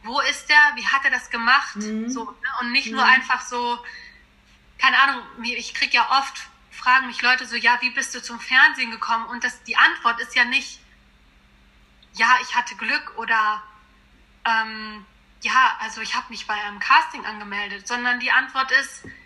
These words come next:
Speaker 1: ich hab viele Dinge gemacht und dann hab ich
Speaker 2: Mhm.
Speaker 1: irgendwann mal in Hamburg gespielt und da war eine,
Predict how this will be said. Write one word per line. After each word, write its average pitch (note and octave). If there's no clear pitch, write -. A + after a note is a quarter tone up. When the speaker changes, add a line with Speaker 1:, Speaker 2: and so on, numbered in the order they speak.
Speaker 1:
ich -
hab D4+
viele D4+
Dinge C#4
gemacht B3
und A#3
dann A#3+
hab G#3+
ich G3
Speaker 2:
Mhm. A3
Speaker 1:
irgendwann C#4+
mal C4
in A#3
Hamburg D4
gespielt D4+
und B3
da B3
war C4
eine, C#4